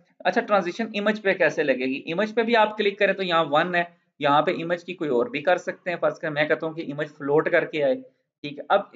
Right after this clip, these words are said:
ये देखें जो float करके image या sorry fly करके आ रहा है float में, वो करीब से आता है।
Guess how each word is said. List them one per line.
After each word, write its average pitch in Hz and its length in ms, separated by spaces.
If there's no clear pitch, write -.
ये 214 140
देखें 226 300
जो 233 100
float 175 460
करके 226 280
image 202 320
या 196 100
sorry 190 320
fly 165 320
करके 139 280
आ 139 100
रहा 147 120
है 151 60
float 170 400
में, 262 180
वो 160 60
करीब 170 320
से 151 180
आता 123 220
है। 131 140